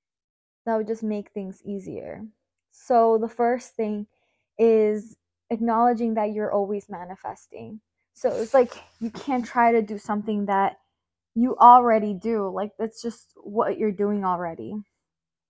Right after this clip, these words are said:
It's like you're literally always manifesting. No one can take that away. You can't try to do something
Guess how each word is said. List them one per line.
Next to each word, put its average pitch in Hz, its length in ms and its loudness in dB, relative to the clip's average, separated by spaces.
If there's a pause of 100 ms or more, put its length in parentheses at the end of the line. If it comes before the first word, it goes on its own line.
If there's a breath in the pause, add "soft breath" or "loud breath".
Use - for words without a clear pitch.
(840)
It's 240 220 -4
like 220 480 -2 (1200)
you're 254 220 -2
literally 247 640 0
always 220 420 2
manifesting. 202 1040 -4 (580)
No 226 120 2
one 247 120 4
can 240 140 -2
take 214 220 -2
that 208 160 2
away. 196 180 0
You 196 120 -2
can't 247 200 -2
try 214 240 -2
to 214 180 -14
do 196 220 -10
something 277 540 -6